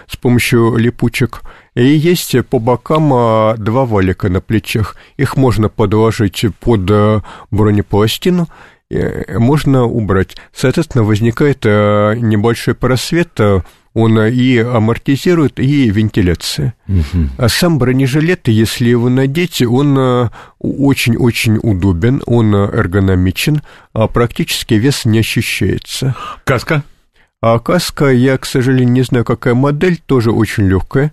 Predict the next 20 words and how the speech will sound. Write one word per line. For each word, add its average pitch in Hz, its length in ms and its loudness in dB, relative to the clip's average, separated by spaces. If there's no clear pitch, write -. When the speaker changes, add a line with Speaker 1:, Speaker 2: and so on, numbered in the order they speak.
Speaker 2:
Это 143 200 0
не 220 140 4
Speaker 1:
В-, 262 60 0
Speaker 2:
важно, 95 480 -2
Speaker 1:
внутри 139 560 2
Speaker 2:
собственно. 120 60 2
Speaker 1:
хитрая 120 300 0
система 110 1000 0
ремешков, 110 600 0
они 113 220 2
тоже 113 300 0
очень-очень 104 520 0
хорошо 101 400 -2
подгоняются. 95 920 0
А, 117 220 -2
а 110 300 2
нам, 113 320 2
а, 104 260 0
помогали, 101 760 0
а, 107 760 -2